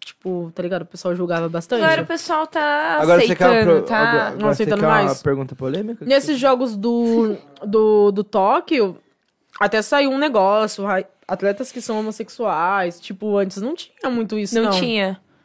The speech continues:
Speaker 2: Não tinha
Speaker 1: E,
Speaker 2: mesmo.
Speaker 1: co-, por exemplo, porque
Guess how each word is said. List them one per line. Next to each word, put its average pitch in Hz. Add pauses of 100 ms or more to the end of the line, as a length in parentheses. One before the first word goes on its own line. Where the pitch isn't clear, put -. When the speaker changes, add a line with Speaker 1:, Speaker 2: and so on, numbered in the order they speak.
(540)
Speaker 2:
Não 208
tinha 226
Speaker 1:
E, 220
Speaker 2:
mesmo. 208
Speaker 1:
co-, 233
por 220
exemplo, 208
porque 202